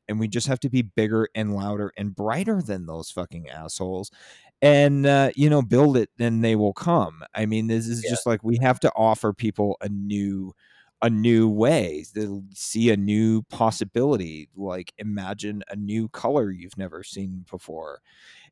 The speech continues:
Speaker 1: And you said something, and it's the fucking answer, Fred. Human beings are capable of extraordinarily th-, extraordinary things, man.
Speaker 2: Yes.
Speaker 1: Every last one of us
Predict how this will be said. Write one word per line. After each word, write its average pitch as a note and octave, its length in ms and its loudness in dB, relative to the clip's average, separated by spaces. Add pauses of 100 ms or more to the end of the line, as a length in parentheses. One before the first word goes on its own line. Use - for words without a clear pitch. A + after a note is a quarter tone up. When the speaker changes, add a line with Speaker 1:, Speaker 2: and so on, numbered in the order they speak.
Speaker 1:
And A#2 160 2
you C3 120 2
said D#3+ 420 2
something, G#2 800 -6 (480)
and C3 380 -2 (120)
it's A#2+ 260 2
the A#2+ 120 0
fucking A#2 720 -2
answer, A#2 640 -2 (140)
Fred. D#2 540 -4 (640)
Human E3 640 -2
beings C#3 580 0
are G#2+ 120 -4
capable A#2+ 720 0
of G#2+ 160 0
extraordinarily G#2 1160 0
th-, - 140 -16 (340)
extraordinary B2 580 0
things, A#2 380 -2
man. F2+ 340 -8
Speaker 2:
Yes. - 140 -10
Speaker 1:
Every C3+ 180 4
last D3 380 0
one A#2+ 280 -2
of G#2 120 2
us - 260 -10